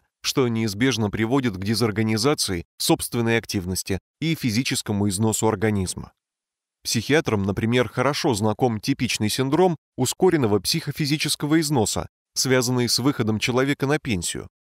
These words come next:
Признаки старения в этом случае проявляются с удивительной быстротой. Несмотря на кажущуюся сложность, такие неврозы легко лечатся с помощью логотерапии. Логотерапевтический подход показал,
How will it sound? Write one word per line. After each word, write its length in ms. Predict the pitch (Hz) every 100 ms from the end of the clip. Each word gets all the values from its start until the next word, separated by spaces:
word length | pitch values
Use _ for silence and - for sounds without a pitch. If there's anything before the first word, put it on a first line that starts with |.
| _ _ _
Признаки 420 | - 123 107 98
старения 560 | 104 - 131 135 117 101
в 40 |
этом 200 | 104 117
случае 480 | 113 165 170 - 92 -
проявляются 600 | - 143 143 170 160 139
с 120 | 127
удивительной 600 | 160 139 151 143 98 98
быстротой. 680 | 95 101 - 127 - 80 - _ _ _ _ -
Несмотря 560 | 107 110 120 120 151
на 180 | 143 123
кажущуюся 720 | - 143 117 101 110 104 110
сложность, 600 | 101 147 180 104 92 - - _ -
такие 380 | 139 - 151
неврозы 540 | 139 139 135 170 147 107
легко 340 | 113 - 139
лечатся 540 | 135 196 123 - 98 - _
с 100 | -
помощью 480 | - 190 175 - 165
логотерапии. 880 | 147 160 147 - 151 156 104 76 113 _ _ _ _
Логотерапевтический 1040 | 107 113 110 127 123 147 - 135 117 117
подход 440 | 104 117 - 151 -
показал, 540 | 135 143 139 143 95